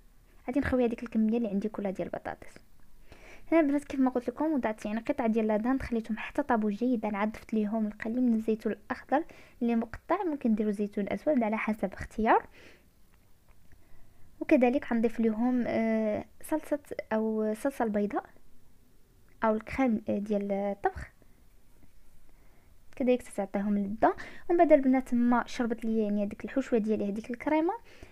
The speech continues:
تنوضعها هكا فوق، في وسط، يعني، هاد الباكيت او هاد الكومير كيف ما تشوفوا. وغادي نخلي انا البنات هنا غنضيف الفرماج من الفوق، غنخلي المساحه، يعني، اللي ممكن انا ندير فيها داك الفرماج باش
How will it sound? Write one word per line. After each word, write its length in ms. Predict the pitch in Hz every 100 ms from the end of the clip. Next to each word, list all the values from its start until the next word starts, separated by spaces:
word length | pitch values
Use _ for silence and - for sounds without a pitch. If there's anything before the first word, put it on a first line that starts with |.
| - -
تنوضعها 420 | 330 294 254 240
هكا 160 | -
فوق، 320 | 220 262 - -
في 120 | 269
وسط، 260 | 262 233
يعني، 280 | 214 202 208
هاد 120 | 208
الباكيت 420 | 208 196 196 202 -
او 100 | 202
هاد 160 | 196
الكومير 420 | 208 - 208 233
كيف 240 | 339 269 -
ما 100 | 202
تشوفوا. 560 | 208 202 - 226 - 440 - _ _ _ - - _ - _ _ _ _ _ _ - - - _ _ _ - _ _ - _ _ _ _ _ - - - - - -
وغادي 240 | 254 247
نخلي 340 | 254 254 269 269
انا 140 | 247
البنات 320 | 226 233 240
هنا 120 | 220
غنضيف 320 | 208 208 220 214
الفرماج 440 | - 240 240 226
من 60 | 226
الفوق، 300 | 226 311 247
غنخلي 340 | 240 - 233
المساحه، 480 | 220 226 226 - 294
يعني، 220 | 233 233
اللي 100 | 240
ممكن 280 | 240 240 -
انا 120 | 220
ندير 220 | 220 214
فيها 140 | 208 208
داك 160 | 208
الفرماج 420 | 220 247 285 427 - - - -
باش 200 | 294